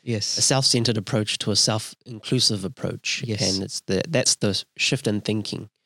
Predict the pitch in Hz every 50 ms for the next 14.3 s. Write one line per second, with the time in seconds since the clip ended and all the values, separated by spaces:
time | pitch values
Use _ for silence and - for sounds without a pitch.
0 | _ - 123 123 - - 123 110 110 107 - 101 110 - 120 113 120 110 110 104
1 | - 107 101 101 104 104 101 98 87 - _ 98 95 - - _ _ _ _ _
2 | _ _ _ _ 117 104 104 101 92 87 - _ _ _ _ _ _ _ _ 120
3 | 117 107 - - - - - - - _ _ _ _ _ _ _ _ - 98 95
4 | 98 107 110 110 101 95 95 - - _ - 110 - - - 117 - 120 98 104
5 | 98 - 95 92 92 104 110 110 110 110 107 107 107 107 - - - - 95 95
6 | 92 92 - _ _ _ _ _ _ _ _ _ _ _ _ _ 107 104 92 95
7 | 101 98 95 - - 110 107 101 117 113 110 104 90 - - - 98 - - -
8 | - 101 98 98 98 - - 104 101 - _ _ _ _ _ _ _ _ _ _
9 | _ _ _ - - - 98 92 - _ _ _ _ _ _ _ _ _ _ _
10 | _ _ _ _ _ _ _ _ _ _ _ _ _ _ - - 110 113 113 131
11 | - - 160 160 - - _ - 151 156 156 139 147 98 113 139 139 139 131 120
12 | - - - 123 113 101 104 - - _ _ _ _ 123 104 95 101 - - -
13 | 156 156 156 135 120 123 113 - - - - 117 107 107 135 - 135 131 113 131
14 | 127 - 123 98 92